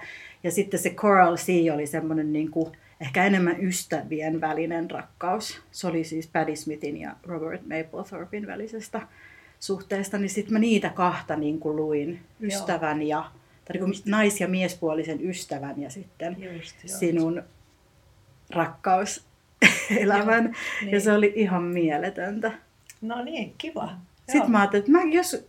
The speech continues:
Speaker 1: jos säkin voit, niin mäkin voin sit
Speaker 2: Just,
Speaker 1: tehdä
Speaker 2: joo.
Speaker 1: ihan mitä mä haluan.
Speaker 2: Joo, näin on. Joo, tiedät sä, että mä oon saanut siis tän vastauksen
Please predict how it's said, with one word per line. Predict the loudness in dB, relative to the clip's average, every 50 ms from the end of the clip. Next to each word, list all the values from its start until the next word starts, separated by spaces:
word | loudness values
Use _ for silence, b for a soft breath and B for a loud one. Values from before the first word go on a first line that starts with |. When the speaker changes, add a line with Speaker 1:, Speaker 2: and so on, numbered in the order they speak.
| _ 2
Speaker 1:
jos | 2 2 2 2 2
säkin | 0 2 4 6 6 6 8
voit, | 8 6 8 8
niin | 8 10
mäkin | 10 8 8 6 4 4 4
voin | 2 0 0 -2
sit | -4 -4 0
Speaker 2:
Just, | 4 4
Speaker 1:
tehdä | 6 6 6 4 6
Speaker 2:
joo. | 6 8 8
Speaker 1:
ihan | 10 8 8 8
mitä | 6 4 2 0
mä | -2 -2
haluan. | 0 0 0 0 0 -2 -2 -2 -2 0 0 -2 -2 0
Speaker 2:
Joo, | 0 0 0 -2 -4 -4
näin | 0 2 2 2 2 0
on. | -2 -2 -4 -4 -8 -8 B
Joo, | -4 -4 -4 B B B -12 -12 -6
tiedät | -2 0 2 2 2 2
sä, | 2 2
että | 0 2 4
mä | 4 4
oon | 6 6
saanut | 6 6 6 4 4 0
siis | -4 -8 -8 -4 0
tän | 0 2 2 4
vastauksen | 4 2 2 2 -2 -6 -6 -6 -4 -4 -4 -2